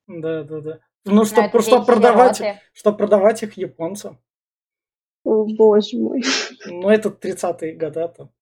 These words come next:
Speaker 1: Весь пер-, вот тут нам показывают семь дней, когда Хидеко с Тамако осталась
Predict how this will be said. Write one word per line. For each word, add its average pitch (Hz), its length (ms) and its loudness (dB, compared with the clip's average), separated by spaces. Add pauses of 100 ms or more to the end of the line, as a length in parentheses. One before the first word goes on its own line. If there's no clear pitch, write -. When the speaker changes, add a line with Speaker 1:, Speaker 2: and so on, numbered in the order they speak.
(680)
Speaker 1:
Весь 247 160 4
пер-, 214 240 -2 (140)
вот 208 320 0
тут 240 160 -2
нам 214 180 0
показывают 202 560 0
семь 208 200 0
дней, 202 280 -2
когда 165 500 -4 (840)
Хидеко 208 460 0
с - 100 -8
Тамако 175 440 -8
осталась 151 580 -10